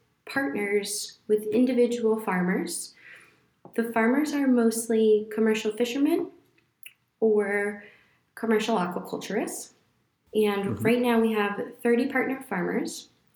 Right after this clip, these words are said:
Speaker 1: All of our farmers own their own leases. They own their own boats, equipment, run their own crew. They are all owner-operated, which is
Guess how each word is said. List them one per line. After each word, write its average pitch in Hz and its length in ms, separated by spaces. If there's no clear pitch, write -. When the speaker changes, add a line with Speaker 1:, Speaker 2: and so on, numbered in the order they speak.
Speaker 1:
All 226 220
of 254 80
our 247 200
farmers 214 720
own 226 160
their 226 120
own 208 160
leases. 233 600
They - 340
own 226 240
their 214 180
own 202 600
boats, - 680
equipment, 262 640
run 208 180
their 208 160
own 175 220
crew. 262 400
They 220 160
are 196 240
all 240 640
owner-operated, 202 1000
which 220 240
is 214 340